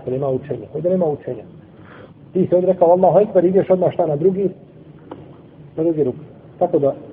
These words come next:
nema potrebe ovdje vezati ruke. Dalje,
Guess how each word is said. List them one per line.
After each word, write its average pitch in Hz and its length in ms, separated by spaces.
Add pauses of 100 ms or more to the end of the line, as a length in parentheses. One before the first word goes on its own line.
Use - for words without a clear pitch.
nema 156 180
potrebe - 280
ovdje 127 160
vezati 120 300
ruke. - 120 (3000)
Dalje, 208 340